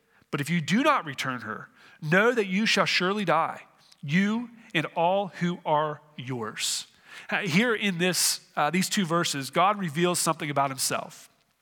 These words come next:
He reveals his sovereignty, he reveals his power, <clears throat> and he reveals his grace. He reveals his sovereignty in that he knew.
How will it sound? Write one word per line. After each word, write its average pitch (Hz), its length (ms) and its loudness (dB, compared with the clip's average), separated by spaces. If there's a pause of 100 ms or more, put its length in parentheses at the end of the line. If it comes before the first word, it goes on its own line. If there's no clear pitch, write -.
(500)
He 160 80 0
reveals 160 400 2
his 147 200 -2 (160)
sovereignty, 208 800 2 (760)
he - 220 0
reveals 170 500 2
his 147 240 0 (140)
power, 214 600 2 (160)
<clears throat> - 160 -10
and 151 300 2
he 180 100 2
reveals 170 480 2
his 151 180 -2
grace. 131 580 0 (1000)
He 190 120 4
reveals 196 380 4
his 220 140 2
sovereignty 185 680 2 (200)
in 208 100 2
that 190 140 4
he 220 200 0
knew. 214 420 2